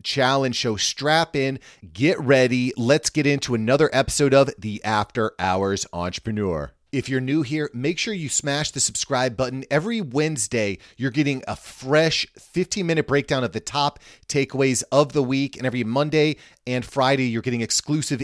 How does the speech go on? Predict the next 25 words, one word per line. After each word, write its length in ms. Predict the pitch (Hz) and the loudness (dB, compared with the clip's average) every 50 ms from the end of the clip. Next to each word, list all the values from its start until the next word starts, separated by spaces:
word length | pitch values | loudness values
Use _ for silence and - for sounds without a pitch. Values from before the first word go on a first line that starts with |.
| - | -4
interview 380 | - 135 139 143 120 104 131 127 | -4 -2 -2 -2 -2 -2 -2 -4
content 520 | - - 131 123 127 120 - 135 123 - | -4 -4 -4 -4 -4 -2 -2 -4 -4 -4
from 220 | - - 120 110 107 - _ - | -2 -2 -2 -2 -4 -6 _ -8
top 320 | - 151 139 139 - - | -4 -2 -2 -2 -2 -4
performing 480 | - 143 - - 143 131 127 131 131 - - - - _ _ | -6 -6 -4 -4 -2 -2 -2 -2 -6 -8 -12 -20 -20 _ _
entrepreneurs 680 | 117 127 131 123 - - 131 120 117 120 123 123 113 - | -2 -2 -2 -2 -2 -4 -4 0 0 2 2 2 0 -2
and 160 | - 120 110 | -6 -4 -4
digital 260 | 117 120 107 107 120 | -4 -4 -2 -4 -4
media 300 | 113 113 117 110 113 113 - | -2 -2 -2 -2 -2 -4 -4
experts. 480 | 104 113 - - - - 113 110 - | -4 -4 -6 -6 -4 -2 -2 -2 -4
And 100 | 110 110 | -6 -10
if 60 | 104 | -10
you 120 | 92 104 90 | -10 -8 -4
haven't 340 | 92 123 123 131 123 110 - | 0 0 0 0 0 -2 -4
yet, 300 | 104 107 101 98 92 - _ _ _ _ _ _ _ | -2 -2 -2 -2 -4 -8 _ _ _ _ _ _ _
my 160 | 104 113 113 | -4 -4 -4
friends, 460 | - - 120 113 110 107 110 - - | -2 -2 -2 -2 0 -2 -4 -6 -8
Mark's 320 | - 117 117 127 127 - - | -4 -2 -2 0 0 0 -2
Font 200 | - 139 127 120 | -2 -2 -2 -2
Media 260 | 120 120 110 117 - | -2 -2 -2 -2 -2
on 220 | - 117 120 123 113 | 0 -2 -2 -2 -2
YouTube, 400 | 110 117 113 - - 113 110 - - | -2 -4 -4 -4 -4 -6 -6 -4 -4
it's 260 | 113 120 117 - - - _ - _ _ - | -4 -4 -4 -4 -8 -10 _ -18 _ _ -8
going 420 | 92 123 117 113 110 107 104 104 98 - 95 - - | -4 -2 0 0 0 -2 -4 -6 -10 -14 -18 -12 -10
down. 420 | 110 98 101 104 101 95 87 87 | -8 -6 -4 -4 -4 -4 -6 -8